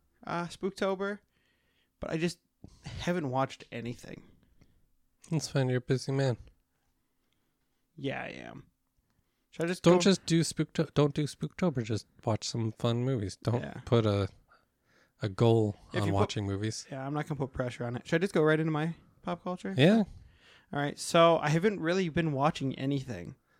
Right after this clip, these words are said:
Speaker 1: I just, all of my free time, I've been, like, doing stuff. And so I haven't really been watching stuff.
Speaker 2: What about
Speaker 1: It's
Speaker 2: video games?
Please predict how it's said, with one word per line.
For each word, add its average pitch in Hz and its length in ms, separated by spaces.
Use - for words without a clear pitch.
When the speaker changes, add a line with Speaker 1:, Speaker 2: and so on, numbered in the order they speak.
Speaker 1:
I 151 100
just, 143 200
all 143 200
of 175 60
my 165 140
free 151 180
time, 139 240
I've 123 80
been, 135 140
like, 127 180
doing 135 240
stuff. - 420
And 147 120
so 139 480
I 143 80
haven't 151 200
really 160 180
been 143 160
watching 127 280
stuff. 131 200
Speaker 2:
What 120 80
about 107 220
Speaker 1:
It's - 80
Speaker 2:
video 110 360
games? 156 540